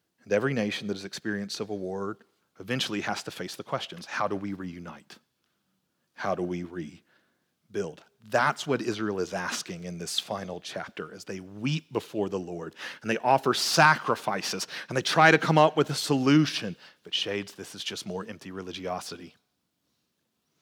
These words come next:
And God is not deceived by their empty religious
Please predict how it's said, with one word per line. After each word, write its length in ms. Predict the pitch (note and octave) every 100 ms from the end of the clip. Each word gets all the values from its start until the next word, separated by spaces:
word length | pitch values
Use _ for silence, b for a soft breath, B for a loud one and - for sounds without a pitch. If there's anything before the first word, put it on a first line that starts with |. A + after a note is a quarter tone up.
| _ _ _ _ _ _ _
And 140 | - F2+
God 260 | F#2 F2+
is 120 | F2 -
not 200 | F2+ -
deceived 540 | - - F#2+ E2 -
by 180 | F#2+ F2
their 240 | F2+ F2+ -
empty 340 | G2 - F#2 E2+
religious 560 | G2+ E2+ E2 - -